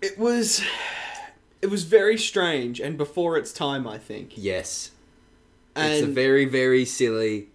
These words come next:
Speaker 2: superhero parody, and the main character, The Tick.
Speaker 1: It was originally played by Patrick Warburton.
Speaker 2: No, no, th-, so th-, that came later. It was a comic book first and a T V sh-, like, a
Speaker 1: Yeah, and,
Speaker 2: cartoon
Speaker 1: and a
Speaker 2: show.
Speaker 1: cartoon, yeah, yeah. But
Speaker 2: But
Speaker 1: it, the first time we saw him in live action
Speaker 2: Yeah.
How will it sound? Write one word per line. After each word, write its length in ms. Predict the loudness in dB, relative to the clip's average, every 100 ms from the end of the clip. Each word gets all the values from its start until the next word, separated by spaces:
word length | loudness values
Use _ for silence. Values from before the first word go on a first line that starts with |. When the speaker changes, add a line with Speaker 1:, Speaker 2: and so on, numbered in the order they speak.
| -10
Speaker 2:
superhero 680 | -4 -2 -2 -2 0 0 -2
parody, 560 | -6 -6 -6 -6 -10 -16 _ -8
and 180 | -6
the 60 | -4
main 260 | -4 -4 -4
character, 640 | -4 -2 -4 -6 -8 -8 -12 -8
The 120 | -8
Tick. 440 | -2 -2 -4 -12 -20 _ _ _ _ _ _ -20 _ -6
Speaker 1:
It 140 | 0 2
was 180 | 2
originally 400 | 4 2 2 0
played 260 | 0 2 2
by 100 | 2
Patrick 380 | -2 -4 -4 -4
Warburton. 500 | -2 -2 -2 -6 -6 0
Speaker 2:
No, 220 | 2 4
no, 160 | 2 0
th-, 160 | -4 -2
so 140 | 0
th-, 120 | 0 -2
that 120 | -2
came 260 | -2 -2 2
later. 280 | 2 2 0
It 40 |
was 140 | -2 -2
a 40 |
comic 340 | -2 -2 -2
book 160 | -4 -8
first 320 | -6 -6 -4
and 100 | -6
a 40 | -6
T 160 | -6
V 160 | -4 -4
sh-, 100 | -6 -10
like, 220 | -8 -8
a 40 | 0
Speaker 1:
Yeah, 240 | 4 4
and, 100 | 4
Speaker 2:
cartoon 120 | 0 0
Speaker 1:
and 80 |
a 40 | -2
Speaker 2:
show. 60 |
Speaker 1:
cartoon, 540 | 0 -2 0 0 0 0
yeah, 200 | -2 -2
yeah. 240 | -4 -8 -2
But 80 | 0
Speaker 2:
But 280 | 2 0 -4
Speaker 1:
it, 80 |
the 80 | -6
first 260 | -2 0 0
time 80 | -2
we 80 |
saw 140 | 0 0
him 100 | 0
in 80 | 2
live 240 | 2 0
action 460 | -4 -6 -12 -12 -18 _ -6
Speaker 2:
Yeah. 180 | -4